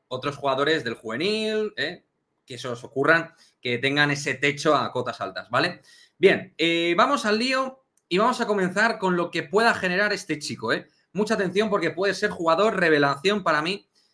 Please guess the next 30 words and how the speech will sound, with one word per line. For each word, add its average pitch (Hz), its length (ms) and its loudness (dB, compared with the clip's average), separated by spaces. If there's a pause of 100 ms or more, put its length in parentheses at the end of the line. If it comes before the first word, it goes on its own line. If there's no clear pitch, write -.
(220)
eh, 135 580 0
del 135 120 2
Real 165 160 4
Madrid 151 220 0
Castilla, 117 400 -4
¿eh? 151 160 -10
Tiene 190 380 -2 (320)
unas 208 300 2
condiciones 185 760 -2
brutales. 139 640 -4
Hablamos 233 420 0
de 226 240 -2 (220)
Gonzalo 233 500 4
García, 190 480 -2
que 131 60 -4
además 165 480 0
hizo 185 200 -2
ya 180 120 2
su 175 140 -4
primer 151 240 -2
doblete, 190 540 -2 (380)
jugador 156 560 4
que 143 120 0
ya 185 160 2
en 170 60 0
el 156 140 -2
Castilla 139 640 -2
fue 175 180 2
testándose 185 560 -2
anteriormente, 160 760 -2